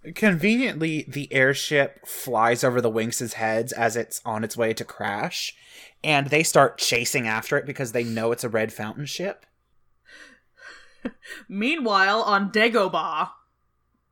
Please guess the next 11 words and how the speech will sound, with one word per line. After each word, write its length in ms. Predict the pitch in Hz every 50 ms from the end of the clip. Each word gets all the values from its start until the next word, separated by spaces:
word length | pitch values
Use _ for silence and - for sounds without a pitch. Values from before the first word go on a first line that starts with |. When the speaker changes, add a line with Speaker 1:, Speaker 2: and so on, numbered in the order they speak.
| _ _ _ _ _ _ _ -
Speaker 1:
Honestly. 1160 | 135 147 143 160 180 180 175 160 135 120 - - - - - 117 117 - - - - - - _ _
Speaker 2:
<laughs> 40 | _ _ _ _ _ _ - 262 247 - 247 247 - - - - - - - _ _ _ _ _ _ _ _ _ _ _ - _ - - - - _ _ _ _ _ _ _ _ _ _ _ _ -
Speaker 1:
Uh, 280 | 143 139 131 131 131 -
so, 440 | - - 175 160 151 151 151 151 160
like, 200 | 170 175 160 - 156
we 180 | 160 208 190 180
reach 380 | 160 185 233 247 254 - -
the 80 | 240 202
crash 480 | - - 185 156 135 131 127 - -
site, 340 | - - 143 127 127 127 - 123
and 160 | 127 123